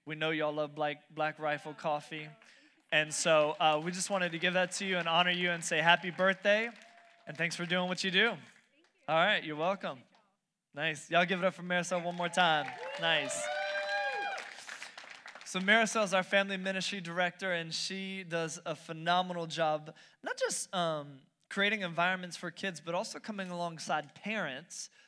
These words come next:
to help parents lead their kids. Because how many of you know that as a church, we only get so many hours with your kids? We can only do so much with your kids. But you as a parent, you have thousands of hours with your kids. And so it's your job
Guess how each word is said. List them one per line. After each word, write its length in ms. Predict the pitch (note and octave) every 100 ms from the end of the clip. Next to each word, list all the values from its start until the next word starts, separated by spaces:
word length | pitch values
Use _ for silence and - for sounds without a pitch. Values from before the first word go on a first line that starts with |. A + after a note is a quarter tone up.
| _
to 80 | -
help 260 | F3 F3+ -
parents 540 | - A3+ G#3+ F#3 -
lead 540 | E3 E3 G3+ G3+ F3+ F#3 D#3
their 240 | D3+ C3+
kids. 580 | - D3+ A2+ A2 - - _ _ -
Because 220 | F3+ F3
how 80 | G3
many 160 | A3 A3
of 100 | G3+
you 80 |
know 160 | F3+ E3+
that 160 | E3 E3
as 120 | D3+
a 60 |
church, 360 | D3 G#3+ G#3+ -
we 100 | G3
only 160 | G3 F3+
get 180 | F3
so 140 | F3+ F3+
many 180 | E3 D#3
hours 360 | E3 F#3+ C#3+
with 180 | D3 -
your 100 | C#3
kids? 320 | B2 C#3+ C#3+
We 60 | F3+
can 140 | G#3+
only 180 | D#3+ D3
do 140 | C#3+
so 160 | C3+ C#3+
much 220 | D#3 F#3+
with 100 | D#3
your 100 | C#3
kids. 300 | C3+ C#3 C#3 - - -
But 100 | D#3+
you 160 | E3+
as 120 | A3+ D3+
a 40 |
parent, 460 | - G3+ G#3 D#3+ D#3+
you 200 | F3 G#3+
have 380 | F#3 E3 D3 - _ _ _
thousands 640 | G3 F#3+ G#3 F3 F#3 E3+
of 100 | E3
hours 380 | D#3+ D#3+ D3+ C#3
with 200 | D3 C#3+
your 120 | C#3
kids. 400 | C3 D3+ C#3 -
And 120 | D3 D3
so 120 | D#3+
it's 160 | D#3
your 300 | D#3 E3 A3
job 500 | F#3+ D3 A2+ A#2 F3